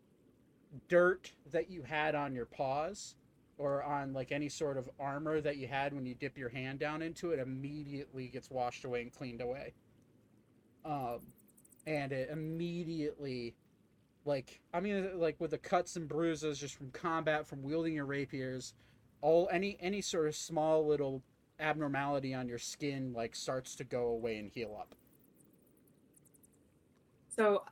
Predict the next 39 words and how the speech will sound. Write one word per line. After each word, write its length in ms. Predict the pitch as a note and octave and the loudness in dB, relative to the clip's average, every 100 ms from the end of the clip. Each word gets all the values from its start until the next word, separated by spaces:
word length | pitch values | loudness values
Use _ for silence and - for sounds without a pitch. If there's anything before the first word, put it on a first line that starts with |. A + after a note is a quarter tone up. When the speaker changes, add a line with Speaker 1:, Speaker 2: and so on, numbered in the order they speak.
| - - | -6 -2
Speaker 2:
if 140 | A3 | 4
I 120 | A#3 | 6
dipped 280 | A3 G#3+ - | 8 6 6
my 200 | G#3+ G3+ | 4 8
old 320 | E3+ E3+ E3+ | 8 8 6
rapier 420 | D3+ D3+ F3 F#3 | 2 0 2 4
in 120 | F#3+ G3 | 4 4
there, 200 | G3+ F#3+ | 4 4
would 160 | F3+ | 4
that, 220 | D#3 D3 | 4 4
like, 360 | F#3 F#3 - B3 - - - - - - - - - - | 6 4 2 -8 -14 -20 -20 -20 -20 -20 -20 -20 -20 -6
make 200 | E3 D#3 | -4 0
it 100 | - | 0
brand 260 | - D3+ C#3 | 0 0 0
new? 160 | C3 B2 - - - _ _ - | -6 -8 -14 -20 -20 _ _ -10
Speaker 1:
You 80 | D3 | -8
can 100 | C#3 | -6
try. 340 | B2+ C3+ G#3 G#3+ - _ _ _ - - - - - | -4 -2 -2 -4 -12 _ _ _ -20 -20 -20 -20 -10
Speaker 2:
Can 100 | D#3+ | -8
I 80 | D#3 | -4
dip 200 | D3 D3+ | -4 2
my 180 | A#3 | 4
<laughs> 20 | B3+ | 8
old 200 | A#3+ A3+ | 8 8
rapier 420 | G#3+ A3 - G#3+ A3 | 6 6 6 6 4
in 140 | A3 | 4
there? 200 | A#3 C4 - - - - | 2 2 0 -20 -20 -10
Speaker 1:
Yeah, 160 | D3 D#3 | -8 -6
you, 440 | D3+ E3 E3+ F3 - - - _ | -4 -2 -2 -2 -10 -20 -20 _
so 440 | - F#3+ E3+ D#3+ - - _ _ _ _ _ | -2 6 8 8 2 -14 _ _ _ _ _
where 220 | D3+ F3+ G#3 | 2 4 4
this 240 | G#3 - | 2 0
water 500 | D#3 D#3 D#3+ D#3 D#3 | 6 8 8 6 2
is, 480 | C3+ B2 A#2+ A#2 - | 0 0 0 -2 -6
it's 180 | C#3 - | -10 -10
kind 320 | - F3+ G3 | -2 0 0
of 100 | - | -4
pooling 580 | - - D#3+ D3+ C#3+ B2+ | -10 -6 -4 -2 -4 -4
up 160 | B2+ | -6